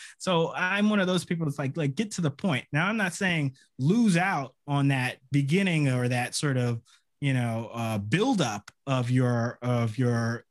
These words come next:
you know, conversation, your topic or whatever. What I'm saying is make sure that you're bringing people right away into it. And if your podcast is so much longer, and this, you know, again, a lot of folks are doing hour, hour and a half, two hour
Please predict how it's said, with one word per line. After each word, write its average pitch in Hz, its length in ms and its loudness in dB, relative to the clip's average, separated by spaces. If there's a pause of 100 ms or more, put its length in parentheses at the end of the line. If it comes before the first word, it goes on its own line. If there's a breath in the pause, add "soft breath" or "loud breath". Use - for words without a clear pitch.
you 135 120 2
know, 110 240 0
conversation, 170 640 0
your 123 120 0
topic 190 420 -2
or 120 60 -4
whatever. 113 420 -6 (320 loud breath)
What 135 140 4
I'm 131 120 6
saying 160 360 6
is 123 180 4
make 156 240 4
sure 151 260 0
that 131 220 -2
you're 131 120 0
bringing 135 400 0
people 135 440 -2 (400 soft breath)
right 143 240 0
away 131 280 -2
into 143 340 0
it. 104 140 -10 (280 loud breath)
And 151 100 2
if 156 140 2
your 147 100 6
podcast 185 540 0
is 117 380 -4 (140)
so - 160 -2
much 131 260 2
longer, 123 640 2 (140)
and 123 100 4
this, 139 300 0 (240)
you 127 100 2
know, 113 340 2
again, 117 560 -2
a 113 60 -12
lot 131 160 2
of 127 100 -2
folks 131 220 -4
are 131 60 0
doing 120 260 0
hour, 131 380 -2
hour 127 160 -2
and 123 100 -2
a 120 40 -2
half, 123 200 -4
two 143 160 -2
hour 120 240 -2